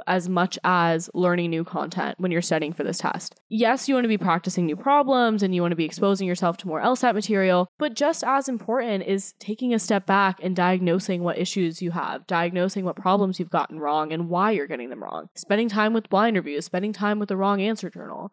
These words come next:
A lot of times we tend to skip over these things because we feel like, "Ah, it's just a waste of time. Like, I already did it."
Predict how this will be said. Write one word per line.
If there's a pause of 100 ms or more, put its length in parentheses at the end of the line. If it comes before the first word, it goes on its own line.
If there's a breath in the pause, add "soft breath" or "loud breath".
(120)
A
lot
of
times
we
tend
to
skip
over
these
things
because
we
feel
like,
"Ah,
it's
just
a
waste
of
time.
Like, (140)
I
already
did
it."